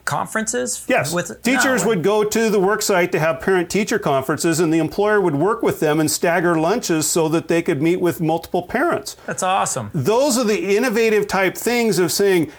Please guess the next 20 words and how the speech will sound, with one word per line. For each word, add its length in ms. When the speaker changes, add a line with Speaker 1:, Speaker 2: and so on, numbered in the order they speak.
Speaker 2:
"How 280
do 140
we 240
serve 380
the 80
community 500
and 120
how 200
do 80
we 160
serve 320
our 140
kids?" 420
Not, 320
"How 260
do 60
we 160
make 240
them 200
fit 480